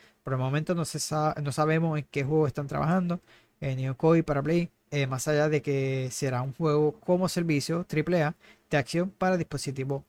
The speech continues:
móviles. Así que ya saben por la línea que se está yendo PlayStation y lo va a hacer con este estudio ahora, ¿verdad? Eh, un juego se-, por servicio triple A para dis-, dispositivos móviles.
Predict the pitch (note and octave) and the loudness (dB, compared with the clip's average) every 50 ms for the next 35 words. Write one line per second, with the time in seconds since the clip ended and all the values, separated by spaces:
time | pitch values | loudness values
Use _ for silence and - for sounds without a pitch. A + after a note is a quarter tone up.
0 | _ _ - C#3+ C#3 B2+ B2+ - - - - - - - _ - - C3 - C3 | _ _ -8 -6 -4 -4 -6 -8 -12 -16 -20 -20 -20 -20 _ -18 -16 -12 -10 -10
1 | B2+ A2+ - _ _ _ _ _ _ _ - C#3 C3 - D3 C#3+ C#3 C#3 C3+ C3+ | -10 -10 -12 _ _ _ _ _ _ _ -8 -8 -6 -4 -4 -4 -4 -4 -4 -6
2 | C3+ C#3+ C3+ C3+ - _ - C#3 C3 B2+ B2+ B2 B2 B2 B2 B2+ B2+ C3 C3 B2+ | -8 -8 -10 -10 -12 _ -6 -4 -2 0 0 0 0 0 -2 -2 -2 -4 -4 -4
3 | D3+ C#3 - C#3+ - - C3+ C3+ C#3 C#3+ C3+ C#3+ C#3+ - F#3 G3 F#3 F#3+ F#3 - | -4 -6 -6 -6 -6 -4 -4 -2 -2 -2 -2 -2 -2 0 -2 -2 -2 -2 -4 -6
4 | - - _ C#3 C#3 C3+ B2+ B2+ C3 C3 A#2+ B2 B2 A#2+ - - C3+ B2+ - C#3 | -8 -14 _ -6 -4 -2 -2 -2 -2 -2 -2 -2 -2 -4 -4 -4 -6 -4 -4 -4
5 | C3+ B2+ - - C#3 - - - C3+ C3 B2 B2 B2 B2+ B2+ B2+ B2+ C3 B2 - | -4 -4 -4 -6 -8 -6 -4 -2 0 0 0 0 0 0 0 -2 -2 -2 -4 -6
6 | _ _ - - - - - _ - C#3 B2+ B2+ C3 C3 C3 C3+ _ _ _ _ | _ _ -20 -20 -20 -20 -20 _ -10 -6 -4 -2 -2 -2 -2 -4 _ _ _ _
7 | _ - B2+ B2+ B2 B2+ B2+ A#2+ B2 D3 C#3 C3 C3+ C3+ B2 - - D#3+ D3 C3+ | _ -8 -6 -6 -4 -4 -6 -6 -4 -4 -2 0 0 0 -2 -2 0 0 0 0
8 | F#2+ B2 - C#3+ - - C#3+ C3 C#3 C3+ - D3+ - D3+ C3+ C3 C3+ C#3 D3+ E3 | -2 -2 -4 -4 -4 -4 -4 -4 -4 -4 -4 -4 -2 -2 -2 0 0 0 0 0
9 | - F#3+ E3+ E3+ E3 - - _ - D#3 C3+ - _ _ _ D3+ C#3+ C3 - - | 2 2 2 2 0 -2 -6 _ -8 -8 -8 -8 _ _ _ -4 -4 -4 -4 -6
10 | - - C#3 C3 B2+ B2 B2+ C3+ C3+ C#3 C3+ C3 B2+ A#2+ A#2 - - | -8 -8 -6 -6 -4 -4 -2 -2 -4 -4 -4 -4 -6 -6 -8 -10 -12